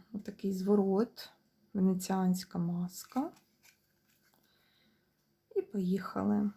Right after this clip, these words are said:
Чоловік, головний, головна жінка, шлюб. Це що у нас? Качіп.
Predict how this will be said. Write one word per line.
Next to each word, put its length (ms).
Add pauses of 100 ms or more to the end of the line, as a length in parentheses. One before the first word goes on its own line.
(140)
Чоловік, 1200 (440)
головний, 760
головна 560
жінка, 720 (800)
шлюб. 800 (3250)
Це 180
що 340
у 100
нас? 480 (600)
Качіп. 600